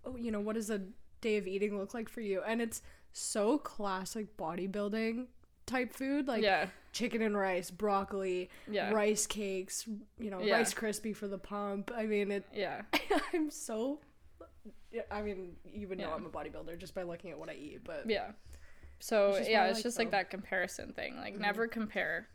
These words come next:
Speaker 2: yourself.
Speaker 1: I love
Speaker 2: What
Speaker 1: how
Speaker 2: makes you happy and what, you know, you wanna eat. Of course, you know, us being so health-oriented, I'm always like, "Oh, like, eat, you know, something that is good for you."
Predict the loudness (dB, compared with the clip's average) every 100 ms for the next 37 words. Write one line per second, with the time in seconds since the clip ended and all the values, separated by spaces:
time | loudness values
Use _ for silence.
0 | -8 -4 -4 -4 -6 -8 -4 -2 2 6
1 | 6 6 6 6 4 2 4 6 4 2
2 | 2 0 -4 -10 -10 -2 0 0 0 0
3 | 0 0 0 6 4 4 -6 -16 -16 -16
4 | -14 -10 -6 -4 -4 -6 -14 -20 -20 -16
5 | -14 -14 2 4 4 4 2 2 2 2
6 | 2 2 0 2 0 0 4 4 4 0
7 | 0 -2 0 2 2 0 -2 -6 -8 -6
8 | -4 -4 -4 -2 0 0 -4 -4 -2 0
9 | 0 -2 -2 -4 -4 -6 -10